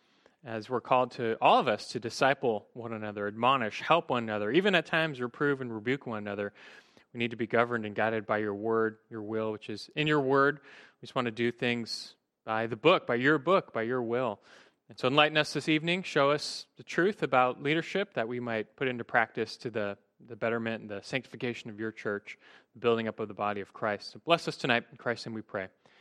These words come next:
Amen. All right, guys, well, welcome back. We've been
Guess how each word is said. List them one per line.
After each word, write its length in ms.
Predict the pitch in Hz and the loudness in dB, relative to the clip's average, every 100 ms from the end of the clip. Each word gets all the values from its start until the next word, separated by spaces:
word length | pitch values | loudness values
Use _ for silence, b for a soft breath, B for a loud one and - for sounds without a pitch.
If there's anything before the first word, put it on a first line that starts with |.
| b b _ | b b _
Amen. 300 | 104 120 147 - _ _ _ _ _ _ _ _ B | -2 0 0 -4 _ _ _ _ _ _ _ _ B
All 60 | B B B B B _ - | B B B B B _ 6
right, 120 | 214 | 8
guys, 220 | 214 226 | 8 8
well, 100 | 214 | 8
welcome 300 | 185 220 196 | 8 6 6
back. 300 | 180 208 196 | 6 6 6
We've 100 | 180 | 4
been 300 | 175 170 160 | 6 6 4